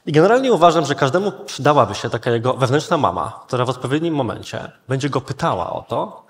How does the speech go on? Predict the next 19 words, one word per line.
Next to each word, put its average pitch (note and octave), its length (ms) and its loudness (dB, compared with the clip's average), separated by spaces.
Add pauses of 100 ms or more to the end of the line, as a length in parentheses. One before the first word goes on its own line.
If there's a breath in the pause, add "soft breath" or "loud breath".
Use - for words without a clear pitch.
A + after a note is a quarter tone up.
(120)
co G#3+ 200 2
w F#3 40 -4
zasadzie C3+ 280 -6
chciał A#2 200 -8
powiedzieć G2+ 480 -10 (100)
przez - 260 0
to, C#3 100 -2
co B2+ 120 -4
powiedział. - 400 -10 (640 loud breath)
Bo C3+ 80 4
jakby A3 140 -2
się - 120 -4
nad G3 160 -2
tym F3 80 -2
zastanowić, A#2+ 640 -6 (180)
to B2+ 100 -4
zarówno D#3 640 0
w G#2 60 -12
biznesie, A2+ 440 -8